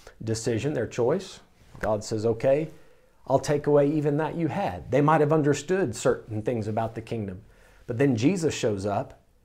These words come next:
and he doesn't fit their, in their mind, in their preconceived notion about what the Messiah would be like. Jesus didn't fit that. So then that person who was looking forward to the kingdom,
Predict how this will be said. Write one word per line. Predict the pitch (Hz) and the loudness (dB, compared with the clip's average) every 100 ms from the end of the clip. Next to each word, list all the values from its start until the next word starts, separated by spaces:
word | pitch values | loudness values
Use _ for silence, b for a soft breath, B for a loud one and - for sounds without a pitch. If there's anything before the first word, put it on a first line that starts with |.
| _ _ _ _ _ | _ _ _ _ _
and | 143 127 | -2 0
he | 160 | 0
doesn't | 170 185 160 160 | 2 4 4 -2
fit | - - 190 - - _ | -4 -2 -2 -4 -16 _
their, | 120 110 170 202 180 | -4 6 8 8 4
in | - 147 117 | 4 4 8
their | 147 180 156 110 - - _ | 8 8 8 4 -2 -18 _
mind, | 113 123 120 98 98 | 0 2 2 0 -6
in | 104 | 0
their | 143 160 | 2 2
preconceived | - 175 170 127 - 151 123 | 2 0 0 -6 -2 -2 0
notion | 117 143 147 135 104 | 2 2 2 -2 -2
about | 113 117 | 0 0
what | 123 123 | 0 -4
the | 117 | -4
Messiah | 113 113 127 131 | -6 -4 -4 -2
would | 113 104 | -4 -4
be | 104 147 | -2 0
like. | 110 92 b b b | 0 -4 b b b
Jesus | 127 139 120 | 0 0 0
didn't | 127 113 | -4 -4
fit | 101 - - | -2 -4 -4
that. | - - _ _ b b b b b | -12 -14 _ _ b b b b b
So | - | 0
then | 131 139 143 139 - _ _ | 2 4 2 0 -6 _ _
that | - - | -2 -2
person | - 180 175 127 | 4 4 4 2
who | 156 151 135 - - | 2 2 0 -6 -14
was | 110 131 214 190 | 2 4 6 4
looking | 170 151 135 | 2 2 2
forward | 147 127 | 2 2
to | 117 | 0
the | 110 | -4
kingdom, | 120 226 180 120 113 | -4 -2 0 0 -2